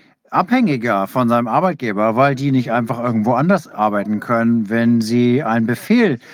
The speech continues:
verweigern, dann, äh, kann ihnen das Schiedsge-, das Kriegsgericht drohen und Gefängnis. Und deswegen haben wir uns darauf konzentriert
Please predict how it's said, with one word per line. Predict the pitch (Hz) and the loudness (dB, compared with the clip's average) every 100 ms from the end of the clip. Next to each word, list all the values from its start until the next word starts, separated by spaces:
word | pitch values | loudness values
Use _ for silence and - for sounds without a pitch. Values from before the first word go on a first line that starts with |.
| - - | -16 -2
verweigern, | 139 110 107 113 123 123 131 123 | -2 0 0 0 0 2 0 2
dann, | 120 123 123 123 - - - - | 0 2 0 -2 -10 -20 -20 -8
äh, | - 131 127 | -2 0 -2
kann | 120 131 127 143 | -2 0 0 -2
ihnen | 226 131 131 135 135 | 0 2 2 2 2
das | 143 | 0
Schiedsge-, | - 214 - 143 123 | 0 -2 -2 -4 -2
das | 113 127 - | -2 -4 -2
Kriegsgericht | - 220 - 120 107 104 - | -2 -2 -4 -4 -2 -4 -6
drohen | 101 107 110 143 175 - _ | -2 0 2 2 0 -4 _
und | 127 117 | -2 -2
Gefängnis. | 131 - 208 123 113 143 - - - - - _ | 0 0 0 0 -2 -4 -8 -20 -20 -20 -20 _
Und | 123 127 | -2 0
deswegen | 135 151 139 139 139 147 143 156 175 | -2 -4 -2 -2 0 2 2 0 -4
haben | 110 135 135 120 | -2 0 0 0
wir | 123 | 0
uns | 127 123 | -2 -2
darauf | 123 117 127 | 0 0 0
konzentriert | - 123 127 120 - 117 123 131 | -4 -4 -4 -6 -4 -2 0 -2